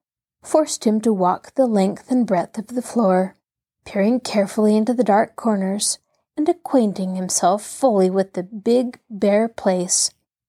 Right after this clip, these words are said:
and also to climb part way up the ladder to the loft, and sent his flashlight searching through its dusty, hay-strewn recesses. With a feeling utterly at variance with the place,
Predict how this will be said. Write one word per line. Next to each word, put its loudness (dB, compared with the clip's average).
and 2
also 2
to -6
climb -2
part -4
way 4
up 0
the -2
ladder 0
to -8
the 2
loft, -4
and 2
sent 2
his -4
flashlight -2
searching 0
through -2
its -4
dusty, 0
hay-strewn 0
recesses. -2
With -4
a -4
feeling 0
utterly 0
at -6
variance 0
with -8
the -10
place, -2